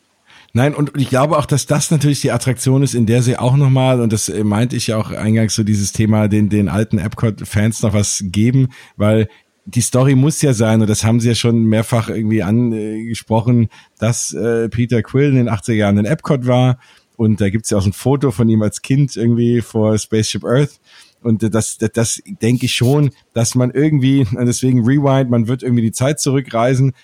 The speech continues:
und man wird ein paar Bilder sehen von alten Epcot-Attraktionen oder irgendwie wird da ein, ein, ein Tie-In sein. Und, und, und wenn's nur irgendwie ein paar Sprüche oder ein paar Erwähnungen oder irgendwas in der Pre-Show ist.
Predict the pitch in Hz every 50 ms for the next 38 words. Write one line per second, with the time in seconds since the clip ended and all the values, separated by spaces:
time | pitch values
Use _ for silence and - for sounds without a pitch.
0 | _ _ - 113 113 113 110 98 110 131 135 - 135 120 - 117 117 110 117 123
1 | 127 120 127 120 98 101 113 117 123 127 113 - - 110 - 82 120 110 - 113
2 | 107 110 - - 127 101 85 101 - - 107 - - - - 110 110 113 110 104
3 | 107 - - 127 139 151 151 143 120 117 120 123 120 110 _ _ _ _ _ -
4 | 113 117 - - 113 110 113 113 117 117 107 113 117 110 110 110 - - - 104
5 | 104 113 117 92 107 110 107 95 92 101 98 104 104 101 92 82 90 92 - 95
6 | 95 - 90 98 92 90 104 110 107 - - 117 113 110 110 104 101 85 _ _
7 | _ _ _ _ _ _ _ _ _ _ _ _ _ _ - - 95 107 107 110
8 | 104 - - 107 - - - 123 135 123 135 117 110 113 - 117 113 107 95 104
9 | 117 135 135 127 120 117 107 110 90 113 117 120 110 107 110 107 90 - 120 131
10 | 139 - - 127 117 113 117 110 -